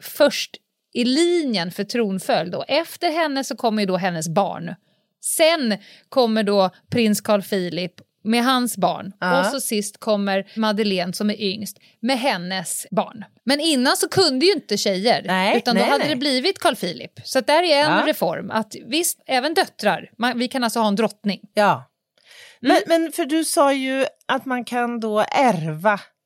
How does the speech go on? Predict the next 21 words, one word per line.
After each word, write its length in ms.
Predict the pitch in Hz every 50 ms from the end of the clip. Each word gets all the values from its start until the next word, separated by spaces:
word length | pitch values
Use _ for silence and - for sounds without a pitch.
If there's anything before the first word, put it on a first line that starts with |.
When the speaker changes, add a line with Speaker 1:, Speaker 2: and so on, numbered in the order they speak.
| _ - -
Speaker 2:
tronen. 600 | 180 165 139 127 127 127 113 95 90 - 214 202
Det 80 | 233
tolkar 380 | 233 - 302 277 240 - - 220
jag 100 | 208 202
som 140 | - 214 202
Speaker 1:
Ja. 260 | 269 277 269 262 262
Speaker 2:
att 60 | 302
du 40 | 214
måste 360 | 226 233 233 - - - 214
så 100 | 190 -
att 60 | 202
säga 180 | - - 202 190
vika 300 | 185 190 190 190 - 202
in 180 | 190 190 196 214
årorna 560 | 220 208 196 196 202 220 233 233 226 233 226
innan 360 | 208 208 202 180 170 170 160
det 120 | 156 151
kan 280 | 156 - - 165 160 156
bli, 360 | 147 139 139 127 127 135 147 - _ _ _ _ _ _ _ _ -
eh, 240 | - 180 170 165 -
aktuellt. 640 | - - - - - - - - - _ - - -